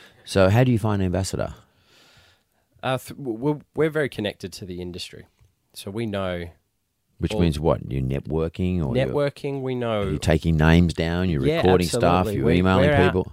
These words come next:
Speaker 2: we're out in the bars night to night. We're
Speaker 1: Yeah.
Speaker 2: meeting and shaking hands with these people. We're working alongside them. Um, and every once in a while, someone will creep up and we go, "There's some talent there. We should"
Speaker 1: And what do you do when you find the talent?
Speaker 2: Make sure we get
Speaker 1: 'Cause that's your
Speaker 2: them.
Speaker 1: inventory.
Speaker 2: That
Speaker 1: So wha-,
Speaker 2: is,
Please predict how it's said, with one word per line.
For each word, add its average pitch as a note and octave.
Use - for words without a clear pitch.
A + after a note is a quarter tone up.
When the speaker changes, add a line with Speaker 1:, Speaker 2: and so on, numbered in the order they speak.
Speaker 2:
we're A#2+
out B2
in G#2
the G#2+
bars G2+
night F#2+
to G2
night. F#2
We're A2
Speaker 1:
Yeah. -
Speaker 2:
meeting F#2+
and F#2+
shaking F2+
hands F2+
with F#2+
these F#2+
people. A2
We're G2+
working F#2+
alongside F2+
them. B2+
Um, G2
and G#2+
every G2+
once -
in F#2+
a F#2
while, F2+
someone F#2
will F#2
creep -
up C3
and G#2+
we G2
go, F#2+
"There's G#2
some F#2+
talent F#2+
there. G2+
We G#2+
should" F#2
Speaker 1:
And F#2
what G2+
do G#2+
you F#2
do F#2
when D#2+
you C#2
find C2+
the B1
talent? B1
Speaker 2:
Make A2+
sure G2+
we F#2
get F2+
Speaker 1:
'Cause F#2+
that's A#2+
your G#2+
Speaker 2:
them. F2+
Speaker 1:
inventory. C#2+
Speaker 2:
That A#2
Speaker 1:
So F2+
wha-, F#2
Speaker 2:
is, -